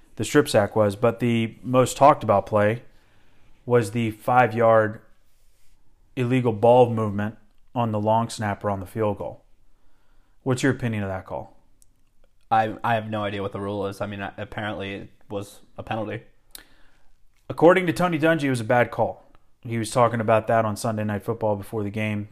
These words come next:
Speaker 1: that the Cowboys got robbed, that it was a normal movement,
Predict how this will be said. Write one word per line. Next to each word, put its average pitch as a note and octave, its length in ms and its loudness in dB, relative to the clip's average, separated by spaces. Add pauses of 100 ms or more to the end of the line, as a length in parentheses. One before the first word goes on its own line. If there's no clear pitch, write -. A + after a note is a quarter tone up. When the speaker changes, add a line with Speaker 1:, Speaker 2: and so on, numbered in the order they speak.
Speaker 1:
that G#2 140 -6
the G#2 160 -4
Cowboys A2+ 480 -2
got G#2 240 -2
robbed, A#2 400 6 (840)
that A2+ 160 4
it A2 160 -2
was G#2+ 500 -4
a B2 100 0
normal C3 500 4
movement, C3 520 2